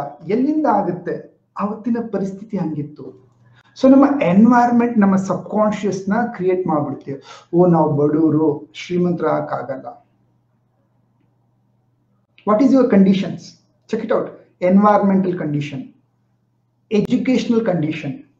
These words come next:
ಎಜುಕೇಷನಲ್ ಕಂಡೀಷನ್ ಅಂದ್ರೆ, ಲೈಕ್, ನಾವು ಏನ್ ಓದಿರ್ತೀವಿ, ನಮ್ಮ ಟೀಚರ್ಸ್ ಏನ್ ಹೇಳ್ಕೊಡ್ತಾರೆ, ರೈಟ್? So these are our conditions ಆಗ್ತಾ ಬರುತ್ತೆ. Become rich.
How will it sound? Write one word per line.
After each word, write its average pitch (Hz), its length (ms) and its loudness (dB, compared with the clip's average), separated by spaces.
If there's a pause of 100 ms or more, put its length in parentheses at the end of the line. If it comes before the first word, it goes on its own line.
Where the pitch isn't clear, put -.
(560)
ಎಜುಕೇಷನಲ್ 254 600 0
ಕಂಡೀಷನ್ 202 440 0
ಅಂದ್ರೆ, 196 360 -2
ಲೈಕ್, 214 220 -2
ನಾವು 180 320 0
ಏನ್ 202 160 4
ಓದಿರ್ತೀವಿ, 180 540 2
ನಮ್ಮ 165 200 -2
ಟೀಚರ್ಸ್ 196 540 -2
ಏನ್ 175 100 -4
ಹೇಳ್ಕೊಡ್ತಾರೆ, 165 640 -4 (680)
ರೈಟ್? 220 340 -8 (160)
So 226 140 4
these - 140 2
are 269 260 6
our 233 200 2
conditions 196 640 2
ಆಗ್ತಾ 170 320 -8
ಬರುತ್ತೆ. - 480 -14 (720)
Become 440 260 4
rich. - 160 0